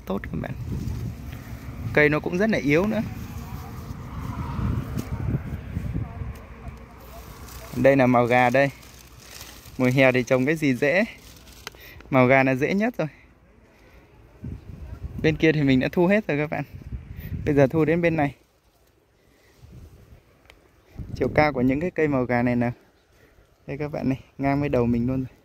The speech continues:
Mét bảy. Đây các bạn. Nhà mình màu gà thì nó cũng khá là nhiều màu mà mình không, năm nay mình lười, mình không phân loại màu ấy.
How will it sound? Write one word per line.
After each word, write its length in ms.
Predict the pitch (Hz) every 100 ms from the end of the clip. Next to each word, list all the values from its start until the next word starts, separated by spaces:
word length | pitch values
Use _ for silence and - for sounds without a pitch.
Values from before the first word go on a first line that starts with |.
| _
Mét 200 | 139 151
bảy. 280 | 117 101 123 - - - - - - - - - - - - - - - - - - - - - - - - - - - - - - - - - - - - - - - -
Đây 140 | 127
các 100 | 131
bạn. 200 | 131 113 - - - - - - - - - - - - - - - - - - -
Nhà 80 |
mình 200 | 123 123
màu 140 | 123 120
gà 180 | 120 120
thì 100 | 123
nó 120 | 131
cũng 160 | -
khá 180 | - 147
là 100 | 202
nhiều 180 | 160 131
màu 260 | 120 120 120
mà 80 |
mình 180 | 120 120
không, 320 | 123 151 151 156 - - -
năm 220 | 147 151
nay 120 | 156
mình 200 | 143 127
lười, 140 | 123 123
mình 140 | 123
không 180 | 151 147
phân 180 | 160 151
loại 140 | 98
màu 240 | 135 123
ấy. 100 | 131